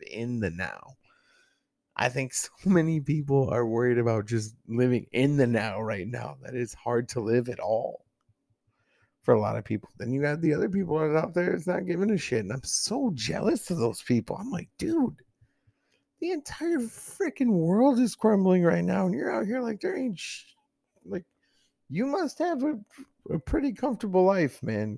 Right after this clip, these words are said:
'cause a lot of crazy shit's going on." I mean, if you would have told me two years ago everyone's gonna be walking around for nine months with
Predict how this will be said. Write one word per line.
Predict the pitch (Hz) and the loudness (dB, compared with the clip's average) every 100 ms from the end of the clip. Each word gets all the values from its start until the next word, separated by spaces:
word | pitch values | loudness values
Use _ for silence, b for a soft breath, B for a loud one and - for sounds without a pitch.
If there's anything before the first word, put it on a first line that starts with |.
| - | -6
'cause | - 113 113 - - _ _ _ _ _ _ _ _ _ _ _ _ _ - | -4 -4 -4 -12 -20 _ _ _ _ _ _ _ _ _ _ _ _ _ -12
a | |
lot | 262 403 | -8 -6
of | 262 | -8
crazy | - 233 208 208 | -6 -4 -2 -2
shit's | 185 - - 196 143 - | -2 -6 0 2 2 2
going | 143 135 123 | 2 4 4
on." | 117 95 92 - | 2 0 -4 -8
I | - 120 | -6 -4
mean, | 107 120 127 - - | -4 -4 -10 -12 -12
if | 123 | -6
you | 185 | -2
would | 214 | 0
have | 165 | 0
told | - 180 | 2 0
me | 156 113 | 0 -4
two | - | -6
years | 170 135 175 165 | 0 2 2 0
ago | 160 | 2
everyone's | 139 147 151 147 | 4 4 4 2
gonna | 170 | 0
be | 143 | -2
walking | 104 117 143 139 | 0 0 0 0
around | 117 117 139 | 2 2 2
for | - | 0
nine | 107 110 127 143 113 | -4 0 0 0 -2
months | 123 156 - | -4 -4 -6
with | 107 101 | -4 -4